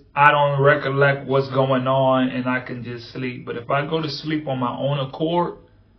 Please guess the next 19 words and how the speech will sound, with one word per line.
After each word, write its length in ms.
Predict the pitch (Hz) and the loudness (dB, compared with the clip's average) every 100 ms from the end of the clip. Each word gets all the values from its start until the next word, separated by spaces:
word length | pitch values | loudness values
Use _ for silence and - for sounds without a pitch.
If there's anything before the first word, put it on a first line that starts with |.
| _ _ _ _ _ _ - | _ _ _ _ _ _ 0
I 140 | 139 | 4
would 260 | 135 131 123 | 4 4 0
just 200 | 131 - | -8 -2
have 260 | 143 135 | 2 2
these 320 | 135 127 123 - _ - | 0 -6 -6 -14 _ -20
horrible, 1040 | - - - 160 165 165 151 156 151 - - | -20 -12 -4 0 2 2 2 0 -2 -6 -18
horrible, 760 | - 151 151 143 143 131 - - - | -4 2 4 4 0 -4 -8 -16 -14
horrible 400 | - 151 147 131 | -4 -2 -2 -6
sleep 500 | 135 - 139 143 135 | -8 -10 -6 -6 -6
paralysis 760 | 139 123 127 131 127 131 120 104 | -6 0 2 2 0 -6 -10 -10
dreams 600 | 120 127 123 117 113 - - _ - - - - | -8 -6 -6 -6 -10 -12 -20 _ -20 -20 -20 -10
that 600 | 113 135 135 135 - - _ _ _ _ - - _ _ | 0 2 4 2 -2 -20 _ _ _ _ -20 -20 _ _
they 260 | 135 147 175 | 0 2 2
were 240 | 165 160 | 2 0
so 400 | 143 - 180 180 | -2 -2 2 2
rough 400 | 156 143 156 151 - | 2 4 4 4 0
on 260 | 147 139 | 0 2
my 240 | 131 131 120 | 2 0 -2
life. 560 | 113 117 135 131 113 | -6 0 2 2 -4